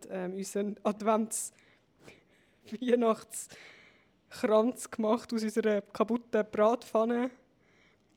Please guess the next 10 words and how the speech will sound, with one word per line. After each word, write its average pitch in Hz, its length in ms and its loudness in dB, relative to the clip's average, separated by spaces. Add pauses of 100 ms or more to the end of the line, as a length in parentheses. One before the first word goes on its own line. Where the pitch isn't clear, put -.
(140)
Ein - 140 -20
paar 208 180 2
Steine 226 580 -2
und 220 280 -4
sechs - 520 -4
Kerzen, 233 440 0
die 233 120 2
wir 226 60 -2
noch 226 200 -4
hatten. 220 440 -4